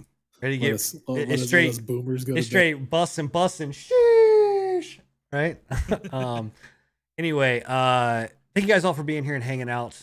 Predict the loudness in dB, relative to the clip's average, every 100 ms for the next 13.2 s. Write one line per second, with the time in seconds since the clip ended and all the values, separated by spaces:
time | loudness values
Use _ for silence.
0 | _ -12 -8 -6 -6 -6 -8 -4 -6 -4
1 | -6 -6 -6 -6 -4 -4 -4 -8 _ _
2 | _ _ -18 -12 -10 -10 -10 -10 -12 -16
3 | _ -14 -2 0 0 -2 -8 _ _ _
4 | _ 0 2 2 0 -2 -2 -4 -4 0
5 | 0 0 -4 -4 -6 -12 -10 -6 -4 -4
6 | -4 -6 -8 -8 -6 -8 -6 -2 0 0
7 | 0 0 0 -2 -2 -2 -4 -6 -6 -2
8 | 0 -2 -6 -6 -2 -2 -4 -6 -8 -6
9 | -4 -2 -2 -4 -8 -16 _ -6 -2 -2
10 | -4 -6 -10 _ 0 0 0 _ -8 -4
11 | -4 -4 -10 _ _ _ _ _ _ _
12 | _ -6 -6 -6 -8 -8 -8 -8 -8 -10
13 | -10